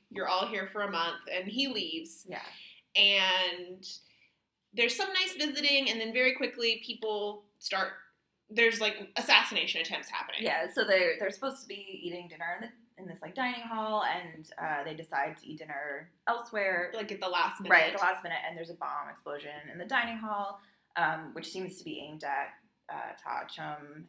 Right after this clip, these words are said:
Speaker 2: and Tenelle Ka, sort of royal family. They whisk Tenelle Ka and her three friends, uh, to the Reef Fortress Island, which is the sort of, like, escape,
Speaker 1: Right, the
Speaker 2: uh,
Speaker 1: family stronghold.
Speaker 2: Yeah, but it's on this beautiful ocean, and there's a lot of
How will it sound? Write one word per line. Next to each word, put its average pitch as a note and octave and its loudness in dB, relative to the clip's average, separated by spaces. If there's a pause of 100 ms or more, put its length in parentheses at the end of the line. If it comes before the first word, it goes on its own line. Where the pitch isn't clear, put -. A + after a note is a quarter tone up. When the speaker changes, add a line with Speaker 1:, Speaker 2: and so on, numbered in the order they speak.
Speaker 2:
and D3+ -20
Tenelle - -14
Ka, D#3+ -6
sort C#3+ -16
of D3 -20
royal C3 -10
family. D3 -8
They D#3 -4
whisk G#3+ 0 (380)
Tenelle F#3 -2
Ka D#3+ 2
and F3 -6
her E3+ -6
three E3+ -8
friends, D#3 -6 (580)
uh, D#3 2 (160)
to D#3 -4
the D3+ -4
Reef E3 -8 (100)
Fortress D#4+ -8
Island, D#4 -2
which G#3 -8
is F3 -8
the E3 -14
sort D#3 -16
of, D3+ -14
like, C#3+ -12
escape, - -10 (340)
Speaker 1:
Right, G3 2
the A3 2
Speaker 2:
uh, - -2
Speaker 1:
family G3+ 6
stronghold. E3+ -6
Speaker 2:
Yeah, - -2 (280)
but E3+ -2
it's E3 0
on D#3 -6
this D#3+ -8
beautiful D#3+ -8
ocean, B3+ -2
and D#3 -10
there's D3 -12
a - -18
lot - -12
of B2 -14